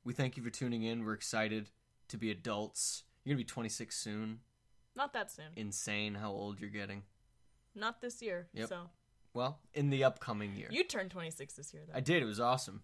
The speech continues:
Speaker 2: Mm.
Speaker 1: Loved it. And loving this journey for us.
Speaker 2: <laughs>
Speaker 1: All right, folks. We're gonna tune out now. And until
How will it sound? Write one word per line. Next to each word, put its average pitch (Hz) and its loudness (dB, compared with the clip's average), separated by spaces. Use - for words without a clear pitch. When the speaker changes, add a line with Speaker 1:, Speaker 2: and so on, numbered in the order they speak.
Speaker 2:
Mm. 175 -8
Speaker 1:
Loved 107 0
it. 104 -6
And 110 -2
loving 110 -2
this 107 -8
journey 104 -6
for - -12
us. - -16
Speaker 2:
<laughs> 320 2
Speaker 1:
All 117 4
right, 104 2
folks. - -8
We're 107 -6
gonna 101 -2
tune 98 -8
out 92 -8
now. 127 -10
And 208 8
until 254 8